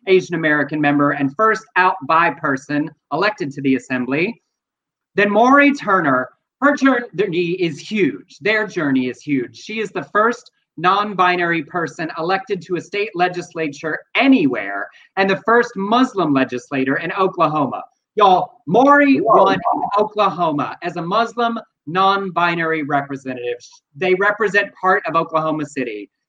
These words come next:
Speaker 1: They use they and she pronouns. This is the, is the hiccup you're hearing in my voice.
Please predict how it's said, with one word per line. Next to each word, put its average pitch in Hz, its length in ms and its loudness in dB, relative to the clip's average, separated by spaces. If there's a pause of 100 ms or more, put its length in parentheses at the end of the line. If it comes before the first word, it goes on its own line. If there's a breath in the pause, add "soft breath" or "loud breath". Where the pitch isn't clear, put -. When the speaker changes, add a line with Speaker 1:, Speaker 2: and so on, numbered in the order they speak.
Speaker 1:
They 196 120 4
use 208 280 0
they 185 300 4
and 160 200 0
she 151 240 -8
pronouns. 104 540 -8
This 131 140 -14
is - 140 -20
the, 135 220 -6
is 131 100 -2
the 123 100 -6
hiccup 117 280 -6
you're 104 120 -8
hearing 104 220 -10
in 101 60 -16
my 101 120 -4
voice. 98 280 -10